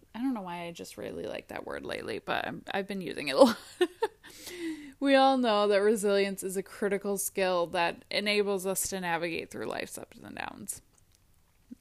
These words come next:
One crucial thing to remember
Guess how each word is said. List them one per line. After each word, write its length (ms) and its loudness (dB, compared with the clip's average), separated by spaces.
One 640 -2
crucial 500 -2
thing 180 0
to 80 -2
remember 580 -2